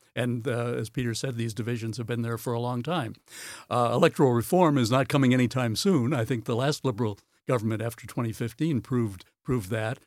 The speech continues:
And the opposition doesn't just come from,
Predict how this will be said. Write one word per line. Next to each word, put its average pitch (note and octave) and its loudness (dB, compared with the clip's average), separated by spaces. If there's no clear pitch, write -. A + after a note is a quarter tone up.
And B2+ 0
the B2+ 6
opposition C3 2
doesn't A#2 -2
just - -10
come A2+ -4
from, G#2+ -8